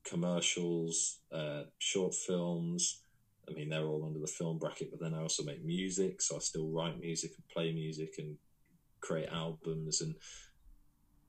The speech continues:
I, every time I feel a lull in one capacity, like if I'm really struggling to make a,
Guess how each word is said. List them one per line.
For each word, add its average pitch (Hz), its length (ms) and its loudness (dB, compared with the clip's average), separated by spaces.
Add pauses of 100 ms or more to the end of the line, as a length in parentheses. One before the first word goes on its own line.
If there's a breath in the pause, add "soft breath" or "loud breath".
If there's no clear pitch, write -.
(600)
I, 85 140 -2 (220)
every 104 280 4
time 92 320 4
I 85 40 4
feel 87 360 4
a 82 40 4
lull 90 420 8
in 82 180 2
one 85 500 2 (340)
capacity, 82 840 2
like 76 220 -6
if 80 140 -8
I'm 78 300 -2 (240)
really 98 240 6
struggling 85 460 2
to 80 120 -2
make 78 260 0
a, 78 140 -2